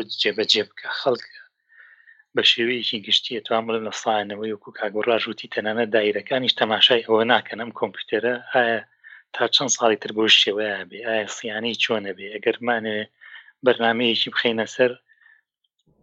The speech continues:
مواصفاتێکی تایبەتی هەبێ، بەرگاگرێ یان نا. ئەوانە دواییەتە پێشەوە. کۆمپیوتەرەکان ئەکڕن، سەیرەکەن، شاشەکەی لەگەڵ ئەو بەرنامەیە گونجاو نییە،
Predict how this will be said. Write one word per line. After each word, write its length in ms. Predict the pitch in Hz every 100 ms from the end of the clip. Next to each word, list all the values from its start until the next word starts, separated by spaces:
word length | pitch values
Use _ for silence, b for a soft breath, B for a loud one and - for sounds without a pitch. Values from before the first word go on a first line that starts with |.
| -
مواصفاتێکی 680 | 110 - - 117 - 110 -
تایبەتی 480 | 117 104 107 - 117
هەبێ، 160 | 120
بەرگاگرێ 640 | 110 104 107 120 110 117 120
یان 220 | 107 101
نا. 140 | 95 -
ئەوانە 400 | - 123 120 139
دواییەتە 560 | 120 117 120 104 - 101
پێشەوە. 420 | 107 - 107 98
کۆمپیوتەرەکان 760 | - 113 107 - 110 107 - 131
ئەکڕن، 380 | 110 - 120 110
سەیرەکەن، 560 | - 131 110 104 135 135 _ b b b b b -
شاشەکەی 680 | - 117 - 113 - 131 117
لەگەڵ 300 | 107 123 120 123 _ b b b b _ -
ئەو 100 | 123
بەرنامەیە 580 | 117 107 107 104 113 113
گونجاو 460 | 101 104 98 107 98
نییە، 300 | 95 95